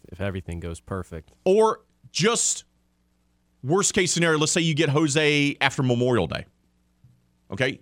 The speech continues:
Speaker 2: so you get him at the end of the month. So you're gonna get Brantley back this month. You're gonna get Jose Altuve back this month. That's a huge deal, right?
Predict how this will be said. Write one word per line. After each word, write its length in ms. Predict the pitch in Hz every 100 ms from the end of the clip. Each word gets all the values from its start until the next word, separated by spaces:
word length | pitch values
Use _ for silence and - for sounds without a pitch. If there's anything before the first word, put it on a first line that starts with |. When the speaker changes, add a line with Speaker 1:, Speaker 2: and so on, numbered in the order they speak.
| -
Speaker 2:
so 120 | 143
you 100 | 139
get 120 | 147
him 80 | 170
at 80 | 156
the 100 | 143
end 100 | 147
of 40 | 117
the 60 |
month. 220 | 78 - - - -
So 120 | -
you're 100 | 170
gonna 80 | 170
get 200 | 175 127
Brantley 360 | 120 170 214 180
back 280 | 165 165 -
this 200 | 160 147
month. 360 | 135 185 - _ _ _
You're 120 | 127
gonna 100 | 123
get 140 | 147 -
Jose 380 | - 135 131
Altuve 600 | 147 135 - 170 147 151
back 280 | 113 139 -
this 180 | 139 -
month. 220 | 120 165
That's 200 | 160 156
a 40 | 175
huge 760 | - 196 202 196 196 156 131
deal, 440 | 120 123 131 202 - _ _ _ _ _ _ _ _ _
right? 400 | 110 120 151 -